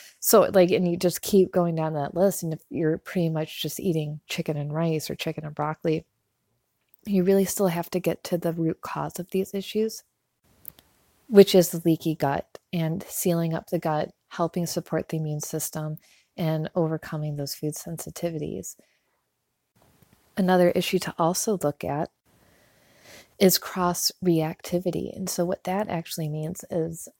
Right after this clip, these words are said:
one food can look a lot like another food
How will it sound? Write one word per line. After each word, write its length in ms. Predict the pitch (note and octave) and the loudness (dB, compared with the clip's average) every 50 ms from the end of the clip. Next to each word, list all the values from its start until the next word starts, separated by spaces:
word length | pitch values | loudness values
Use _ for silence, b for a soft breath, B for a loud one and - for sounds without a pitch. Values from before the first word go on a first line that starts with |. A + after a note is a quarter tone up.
| _ _ _ - | _ _ _ -10
one 300 | F#3+ F3 F3+ F#3+ G#3 G#3+ | -2 0 2 2 2 0
food 460 | - - F3+ F3 E3+ F3 F3 E3+ - _ _ _ _ _ _ _ - _ | 0 2 2 2 4 2 0 -2 -6 _ _ _ _ _ _ _ -20 _
can 180 | - - F3+ E3+ | -4 -2 -2 0
look 220 | E3+ E3 - - | -2 -4 -4 -4
a 40 | F3+ | -6
lot 400 | E3 E3 E3 E3 E3 - - - | -4 -2 -2 0 -2 -2 -6 -4
like 240 | F#3+ F3 E3 E3 - - | -2 -2 -2 -2 -6 -8
another 440 | - F3 E3+ E3 E3+ E3+ E3+ F3+ E3+ | -8 -6 -4 -2 -2 0 0 0 -2
food 420 | - - - - D3+ D3+ D3+ E3 | -2 -4 -4 -4 -2 -2 -4 -6